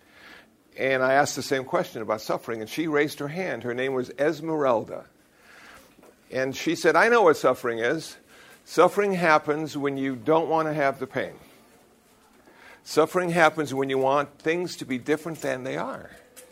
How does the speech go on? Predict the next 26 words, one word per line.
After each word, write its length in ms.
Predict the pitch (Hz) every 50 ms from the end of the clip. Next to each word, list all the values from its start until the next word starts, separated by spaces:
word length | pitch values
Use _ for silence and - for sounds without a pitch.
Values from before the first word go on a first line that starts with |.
| _ - - _ - - _ _ _ - _ - - - _ _ _ _ _ _
Suffering 440 | _ - - 147 156 - 190 185 180
happens 420 | 180 180 165 160 151 165 156 127 139
when 160 | 135 139 143
you 100 | 139 135
want 420 | 135 135 131 131 131 - - -
the 80 | 127 120
bad 600 | 104 131 139 139 143 147 156 160 170 151 131 -
to 100 | - 131
get 200 | 110 131 131 120
over 320 | 120 131 127 107 107 107
faster 580 | 110 - 143 135 143 151 147 151 - - 170 170
and 260 | - - 117 117 107
the 60 | 113
good 360 | 110 104 120 139 143 147 131
to 60 | 120 131
stay 280 | - - 139 127 135
longer. 500 | 127 127 127 127 127 120 98 87 - - - - _ _ _ _ _ _ _ _ _ _ _ _ _ _ _ _ _ _ _ _ _ _ _ _ _ _ _ _ -
And 220 | 123 139 143 139
the 60 | 127
root 220 | 127 135 170 220 208
of 120 | 214 151
the 80 | 143 139
suffering 560 | - 127 117 110 - - 113 120 123 123 107
is 300 | 92 117 120 113 113 -
the 120 | - 113
desire, 640 | 101 113 113 107 123 131 147 175 170 120 - - -